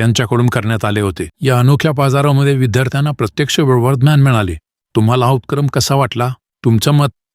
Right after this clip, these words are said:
कमेंटमध्ये नक्की कळवा. जीएम न्यूज मराठी चॅनलसाठी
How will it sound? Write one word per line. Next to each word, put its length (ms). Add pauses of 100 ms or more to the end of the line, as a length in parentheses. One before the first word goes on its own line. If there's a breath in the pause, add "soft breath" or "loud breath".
(220)
कमेंटमध्ये 480
नक्की 280
कळवा. 380 (560)
जीएम 320
न्यूज 220
मराठी 340
चॅनलसाठी 680